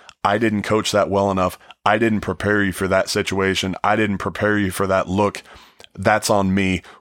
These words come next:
We'll fix it later." Can, can really have a lot of power with an athlete and can help them move on or move past that bad performance or that screw up or that,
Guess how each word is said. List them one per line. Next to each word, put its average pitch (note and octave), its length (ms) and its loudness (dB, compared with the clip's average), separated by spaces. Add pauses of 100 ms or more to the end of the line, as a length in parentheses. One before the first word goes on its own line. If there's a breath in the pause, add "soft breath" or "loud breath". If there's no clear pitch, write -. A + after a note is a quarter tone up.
We'll G#2+ 180 2
fix - 340 -4
it F#2+ 100 -2
later." F#2+ 360 0
Can, G#2 260 -4
can - 440 -4
really A2 320 0
have G#2 180 2
a G2+ 40 0
lot G2+ 220 2
of - 80 -6
power A2 320 2
with F#2+ 160 -2
an F#2+ 60 0
athlete G2 420 0
and F2+ 100 -8
can G2 120 -4
help G#2 320 -2
them G#2 200 -2
move G2+ 440 0
on G2+ 300 2
or F#2 100 0
move G2+ 360 -2
past G#2 520 0 (420 loud breath)
that F#2 260 0
bad G2 320 2
performance G2+ 560 -2
or F#2+ 60 -4
that F#2 180 -2
screw G#2+ 420 0
up G2 160 0
or G2 60 -2
that, F#2 260 -2